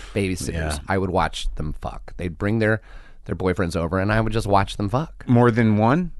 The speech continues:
Speaker 1: Oh, yeah, a bunch. And then, but there was a male babysitter.
Speaker 2: Wait, did they know you were watching?
Speaker 1: No.
Speaker 2: Oh, no,
Speaker 1: No.
Speaker 2: yeah, yeah, yeah.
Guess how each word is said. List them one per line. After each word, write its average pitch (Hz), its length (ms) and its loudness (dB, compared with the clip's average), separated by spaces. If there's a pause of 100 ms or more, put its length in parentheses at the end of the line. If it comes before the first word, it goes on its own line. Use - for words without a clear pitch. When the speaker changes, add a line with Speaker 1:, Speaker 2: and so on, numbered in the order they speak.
(280)
Speaker 1:
Oh, 117 100 4
yeah, 117 160 6
a - 20 -4
bunch. - 400 -6 (200)
And 113 160 4
then, 117 160 4
but 98 140 -2
there 120 100 4
was 113 120 2
a 117 60 4
male 214 500 4
babysitter. 139 100 2
Speaker 2:
Wait, 170 160 4
did 127 140 4
they 127 100 6
know 123 140 6
you 120 140 4
were 110 60 6
watching? 139 480 0 (520)
Speaker 1:
No. 107 160 0 (320)
Speaker 2:
Oh, 107 140 6
no, 95 200 -4
Speaker 1:
No. 73 80 -4
Speaker 2:
yeah, 73 160 -4
yeah, 67 60 -8
yeah. 64 60 -12